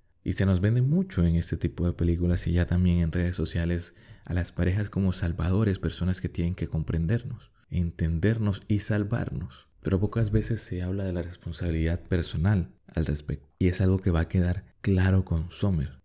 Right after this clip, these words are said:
No es Tom, no es el hombre con el que finalmente termina casándose. Es Summer haciendo clic en algún momento, dándose cuenta en algún momento y afrontando ese miedo al compromiso en algún momento.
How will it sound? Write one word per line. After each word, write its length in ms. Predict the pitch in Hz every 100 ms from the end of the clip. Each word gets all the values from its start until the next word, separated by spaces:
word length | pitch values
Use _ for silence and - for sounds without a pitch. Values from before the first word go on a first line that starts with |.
| _
No 180 | 98 92
es 240 | 95 - -
Tom, 460 | 104 113 117 98
no 140 | 85 87
es 180 | -
el 100 | 92
hombre 220 | 92 92 87
con 180 | 90
el 80 | 85
que 100 | -
finalmente 920 | - 69 85 90 - 95 95 92 95
termina 500 | - 82 87 90 92
casándose. 680 | 87 80 98 104 85 - - _ _
Es 160 | 87 -
Summer 580 | - 98 98 98 95 - _ 92
haciendo 440 | - 92 90 92
clic 220 | 104 101
en 140 | 104 98
algún 320 | 90 92 95
momento, 420 | 95 98 92 87
dándose 540 | 85 87 95 - 92
cuenta 400 | - 107 107 -
en 80 | 92
algún 260 | 90 90 92
momento 340 | 90 90 98
y 40 | 98
afrontando 880 | 90 92 90 - 110 104 87 87 - _ -
ese 240 | - 95
miedo 260 | 85 85 98
al 80 |
compromiso 560 | 101 98 98 95 92 90
en 80 | 92
algún 320 | 90 85 69
momento. 480 | 87 98 104 -